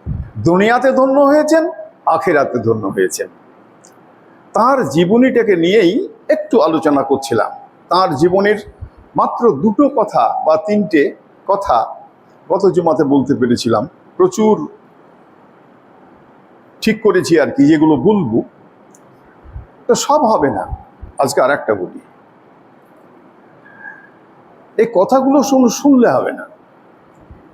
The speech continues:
ওই মহা মানবের সংস্পর্শে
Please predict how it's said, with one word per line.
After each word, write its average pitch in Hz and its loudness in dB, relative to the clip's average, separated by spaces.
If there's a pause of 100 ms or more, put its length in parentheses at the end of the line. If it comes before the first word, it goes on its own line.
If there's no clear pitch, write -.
(720)
ওই 269 4
মহা 208 2 (520)
মানবের 160 4 (1160)
সংস্পর্শে 247 0